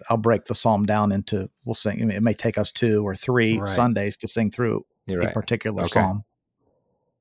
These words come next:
Speaker 2: It, it must take some getting used to, because I would think that a lot of folks in our churches are used to hearing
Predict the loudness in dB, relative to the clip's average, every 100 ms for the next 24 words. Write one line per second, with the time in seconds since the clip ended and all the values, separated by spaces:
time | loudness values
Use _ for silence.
0 | _ _ _ _ -4 2 4 6 4 2
1 | 0 2 2 2 4 4 4 4 4 4
2 | 0 0 0 -2 -4 0 0 0 -2 -4
3 | -10 _ _ 0 2 2 4 2 4 2
4 | 2 2 4 2 2 0 0 0 -2 0
5 | -2 0 -2 0 0 0 0 0 0 2
6 | 2 2 0 -4 -2 0 2 2 0